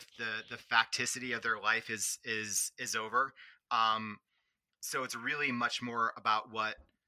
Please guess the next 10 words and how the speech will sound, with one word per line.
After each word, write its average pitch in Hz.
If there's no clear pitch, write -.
the 123
living 110
need 110
or 110
care 107
about 95
or 110
make 110
decisions 104
around. 92